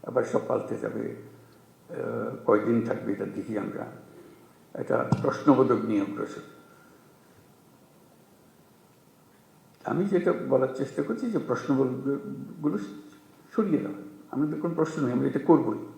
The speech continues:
আমরা করার সামর্থ্য আছে আমাদের। এই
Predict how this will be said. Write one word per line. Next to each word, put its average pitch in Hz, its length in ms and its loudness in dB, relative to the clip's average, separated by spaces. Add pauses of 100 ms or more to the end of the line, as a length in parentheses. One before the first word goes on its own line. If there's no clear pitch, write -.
(240)
আমরা 113 220 -4
করার 131 180 -2
সামর্থ্য 123 460 -2
আছে - 220 -2
আমাদের। - 240 -10 (1500)
এই 117 420 0